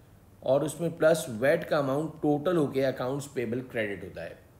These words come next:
On the other hand जब हम जो है सेल्स करते हैं और कोई गुड्स उधार पे बेचते हैं तो उसकी डबल एंट्री बच्चों बनती है, अकाउंट रिसीवेबल को हम करते हैं डेबिट, अकाउंट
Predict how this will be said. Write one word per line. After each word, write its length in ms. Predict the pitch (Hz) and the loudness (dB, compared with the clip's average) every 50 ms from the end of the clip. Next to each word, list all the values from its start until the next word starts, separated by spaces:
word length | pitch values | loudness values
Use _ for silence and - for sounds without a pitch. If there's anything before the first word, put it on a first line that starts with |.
| - - - - - - - - - - - - - - - - - - - - - - - - - | -20 -20 -20 -20 -20 -20 -20 -20 -20 -20 -20 -20 -20 -20 -20 -20 -20 -20 -20 -20 -20 -20 -10 -2 0
On 120 | 131 139 | 0 2
the 200 | 143 151 143 143 | 4 6 4 6
other 160 | 143 196 208 185 | 4 2 2 2
hand 260 | 165 156 147 165 175 - - - - - 127 | 2 2 0 -2 -4 -6 -10 -18 -16 -14 0
जब 220 | 120 147 151 160 | 2 2 2 4
हम 240 | 151 160 160 170 165 | 2 0 0 0 2
जो 100 | 156 156 | 2 2
है 440 | 147 139 143 151 170 - - - - - - | 4 4 2 0 -2 -6 -12 -18 -20 -20 -14
सेल्स 580 | - - - - - 170 180 196 226 220 214 | -10 -8 -8 -2 0 4 6 6 6 4 2
करते 300 | - - 147 131 - - | 2 2 2 2 2 -2
हैं 480 | 123 123 123 123 147 190 - - - - - - - - - | -2 -2 -2 -2 -4 -6 -8 -12 -20 -20 -20 -20 -20 -12 -2
और 220 | - 123 127 135 139 | 2 4 4 4 4
कोई 240 | - 160 160 160 | 2 0 2 2
गुड्स 380 | 147 127 131 156 165 160 165 - - - - | 2 2 2 2 2 2 0 -8 -10 -2 -2
उधार 420 | 135 120 123 107 120 127 151 170 | 0 0 0 2 4 4 4 4
पे 140 | 170 208 196 | 4 0 0
बेचते 380 | 175 165 135 120 - - 123 113 | 2 2 0 0 -2 -4 -6 -4
हैं 340 | 113 113 123 147 - - - - - - - - | -4 -4 -6 -8 -12 -16 -20 -20 -20 -20 -10 -6
तो 100 | 151 147 | -6 -4
उसकी 420 | - - 160 - - - 196 202 | -2 -4 -4 -6 -6 -6 -6 2
डबल 280 | 185 170 160 147 151 147 | 4 4 6 8 6 6
एंट्री 260 | 139 135 131 139 143 | 4 0 0 -2 0
बच्चों 360 | 131 131 127 - - 143 127 | 0 0 0 0 0 -2 0
बनती 340 | 117 110 107 107 - 117 117 | 0 0 -2 -4 -6 -6 -4
है, 260 | 120 123 139 160 - - - - - - - - - | -2 -2 -2 -4 -8 -14 -20 -20 -20 -20 -12 -6 -6
अकाउंट 640 | 131 131 - 143 139 135 143 156 175 185 180 - - - - - 117 | -6 -4 0 0 2 2 2 0 0 -2 -4 -8 -12 -16 -16 -14 -10
रिसीवेबल 840 | 113 113 120 123 - - - - 170 170 180 180 190 180 185 190 185 | -6 -4 -4 -4 -4 -6 -6 -4 -4 -4 0 0 0 2 2 0 0
को 160 | 185 185 143 | 2 0 0
हम 200 | 135 147 151 151 | 0 0 -2 0
करते 300 | 139 147 123 110 - 131 | 0 -2 -2 -2 -4 -4
हैं 240 | 127 123 127 123 107 | -2 -2 -2 -4 -2
डेबिट, 520 | 92 98 92 90 85 120 175 - - - - - - - - - - - - - - - - - - - - - - - - - - - - - - - - - | -2 -2 -2 -2 -2 -4 -4 -4 -8 -18 -20 -20 -20 -20 -20 -20 -20 -20 -20 -20 -20 -20 -20 -20 -20 -20 -20 -20 -20 -20 -20 -20 -20 -20 -20 -20 -20 -16 -4 -4
अकाउंट 640 | 127 120 - - 139 135 143 165 180 190 180 - | -4 -4 -2 -2 0 0 0 0 -2 -4 -6 -10